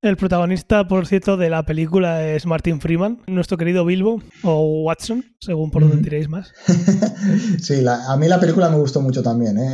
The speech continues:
Speaker 2: He de reconocer que no es tan buena como el libro, como suele pasar. Eh, yo creo que ser tan bueno como, como, como este libro es imposible, no hay manera de adaptarlo.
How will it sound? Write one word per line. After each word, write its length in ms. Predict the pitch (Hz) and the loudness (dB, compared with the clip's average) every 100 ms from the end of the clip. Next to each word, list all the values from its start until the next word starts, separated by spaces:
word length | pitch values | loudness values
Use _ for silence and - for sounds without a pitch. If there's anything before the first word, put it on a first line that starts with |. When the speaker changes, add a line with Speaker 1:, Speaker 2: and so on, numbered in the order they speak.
| 135 | 0
Speaker 2:
He 40 | |
de 80 | 147 | 0
reconocer 440 | 147 151 156 165 151 | 2 2 4 2 0
que 40 | |
no 180 | 139 151 | 0 0
es 120 | 151 | 2
tan 180 | 147 131 | 2 2
buena 220 | 127 120 | 2 2
como 160 | 120 120 | 0 2
el 80 | 117 | 2
libro, 260 | 135 - | 2 0
como 180 | 123 110 | 0 0
suele 180 | 117 117 | 2 2
pasar. 300 | 107 107 135 - - _ _ _ _ | 0 -2 -2 -6 -18 _ _ _ _
Eh, 380 | 156 135 123 127 135 | 0 2 2 2 0
yo 120 | 143 | 0
creo 120 | 135 | 2
que 160 | 131 127 | 2 2
ser 280 | 156 143 - | 2 0 0
tan 220 | 147 143 | 0 2
bueno 340 | 143 139 135 | 2 2 2
como, 580 | 135 135 131 131 127 127 | 0 2 2 2 2 0
como, 340 | 139 131 131 131 | 0 2 2 0
como 200 | 139 131 | 0 0
este 160 | 139 | 2
libro 220 | 135 135 127 | 2 4 2
es 120 | 131 | 2
imposible, 540 | 131 123 123 127 151 | 2 0 0 0 2
no 100 | 135 | 2
hay 60 | 127 | 2
manera 300 | 127 127 127 | 4 2 2
de 120 | 127 | 2
adaptarlo. 600 | 127 110 147 131 147 156 | 2 0 -2 -2 -4 -6